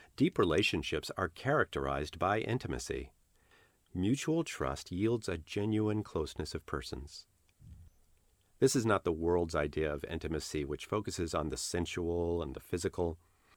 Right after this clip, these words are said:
Rather, it's the lived experience of knowing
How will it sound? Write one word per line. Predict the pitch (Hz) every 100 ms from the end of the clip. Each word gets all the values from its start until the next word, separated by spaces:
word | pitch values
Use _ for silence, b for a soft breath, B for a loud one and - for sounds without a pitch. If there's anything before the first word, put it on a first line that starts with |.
| B B B B -
Rather, | 71 80 101 117 - _ b b -
it's | 92 -
the | 80
lived | 71 82 110 131 -
experience | 120 - - 73 62 65 67
of | - 82 80
knowing | 82 101 - -